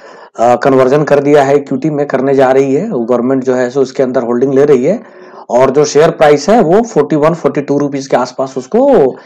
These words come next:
evaluate किया गया है। तो उस news के बाद से अगले दिन से ही लगातार जो है वो market गिरना शुरू हो गया था और आप देखिए कि, और तब से लगातार lower circuit में है और आज देखिए कि आज भी जो है ये,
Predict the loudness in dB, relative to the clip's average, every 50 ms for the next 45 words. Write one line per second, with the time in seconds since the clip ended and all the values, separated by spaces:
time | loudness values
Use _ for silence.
0 | -16 _ -4 0 2 2 4 4 4 2 2 0 -2 -2 -2 -2 -2 -4 -4 -6
1 | -8 -12 -12 _ _ -20 -20 -20 -20 -20 -8 0 2 2 4 4 4 4 4 4
2 | 4 4 4 4 6 4 4 2 2 2 2 4 6 6 6 4 4 4 4 4
3 | 4 2 2 0 0 0 2 2 2 0 0 2 2 2 2 2 2 2 2 2
4 | 2 2 2 0 0 -2 -2 -4 -2 -2 -2 0 0 0 0 0 0 -2 -4 -6
5 | -2 0 2 2 2 2 2 0 -2 -2 -6 -8 -8 -10 -18 -20 -12 -2 2 2
6 | 4 4 4 4 4 4 4 4 2 0 2 2 2 4 4 4 4 4 4 4
7 | 4 2 0 -2 0 4 4 6 6 6 6 4 2 4 4 2 4 4 4 4
8 | 4 2 0 -4 -4 -4 -4 -2 -2 -2 -2 -2 -4 -6 -10 -20 -20 -10 -2 2
9 | 4 4 6 4 4 4 2 0 0 2 2 4 4 2 2 4 2 4 2 2
10 | 2 2 2 2 2 4 2 2 2 2 4 2 2 0